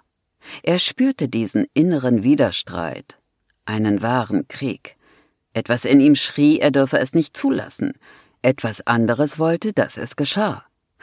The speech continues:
Und nichts außer seiner Liebe war jemals so stark gewesen wie diese beiden Gefühle gerade.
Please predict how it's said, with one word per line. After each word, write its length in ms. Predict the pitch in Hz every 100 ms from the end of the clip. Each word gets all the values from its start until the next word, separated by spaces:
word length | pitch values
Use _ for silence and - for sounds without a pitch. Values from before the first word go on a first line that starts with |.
| - -
Und 240 | - 196 233
nichts 460 | 277 - - -
außer 380 | - 110 - 110
seiner 360 | 113 113 110 107
Liebe 440 | 127 165 110 90
war 120 | 85
jemals 480 | 82 101 107 104 -
so 200 | 135 127
stark 440 | - - 110 104
gewesen 600 | - 104 113 110 - 120 107 - _ _ _ _
wie 180 | 123 143
diese 440 | 117 139 147 139
beiden 380 | - 110 104 117
Gefühle 420 | 135 - 135 92
gerade. 400 | - - 55 -